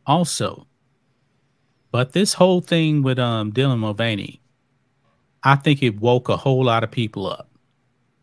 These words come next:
And I don't think you're actually gonna see Coors and Miller Lite do the woke stuff that they were doing before, 'cause I believe they had, like,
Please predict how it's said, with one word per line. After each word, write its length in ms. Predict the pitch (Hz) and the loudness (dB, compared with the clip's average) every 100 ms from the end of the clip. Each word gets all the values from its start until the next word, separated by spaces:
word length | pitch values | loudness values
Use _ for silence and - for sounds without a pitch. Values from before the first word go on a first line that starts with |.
| _ _ _ _ _ _ _ _ _ _ _ _ | _ _ _ _ _ _ _ _ _ _ _ _
And 360 | 147 127 120 117 - | 2 2 2 -4 0
I 100 | 143 | 2
don't 200 | 160 143 | 4 2
think 180 | 156 143 | 0 2
you're 160 | 143 | 2
actually 200 | 123 - | 2 0
gonna 140 | 131 117 | -2 -2
see 220 | - 104 | -4 -8
Coors 640 | - - 151 165 180 - - _ _ - | -4 2 2 2 0 -4 -12 _ _ -2
and 180 | 123 | 0
Miller 240 | 123 147 160 | 2 2 2
Lite 340 | 131 113 113 - _ _ _ _ _ _ - - - 110 | 0 0 -4 -10 _ _ _ _ _ _ -16 -14 -12 4
do 140 | 143 | 4
the 80 | 127 | 4
woke 260 | 117 143 - | 4 2 2
stuff 260 | - 131 | -2 -2
that 120 | - | -2
they 120 | 110 135 | 0 0
were 120 | 120 | 0
doing 220 | 113 104 | -2 -4
before, 420 | 95 - 107 98 | -8 -6 -4 -2
'cause 220 | 92 135 120 | -2 -2 0
I 120 | 127 | 0
believe 260 | 127 123 | 0 0
they 100 | 113 | 0
had, 160 | 113 120 | -2 -2
like, 280 | 107 98 | -2 -6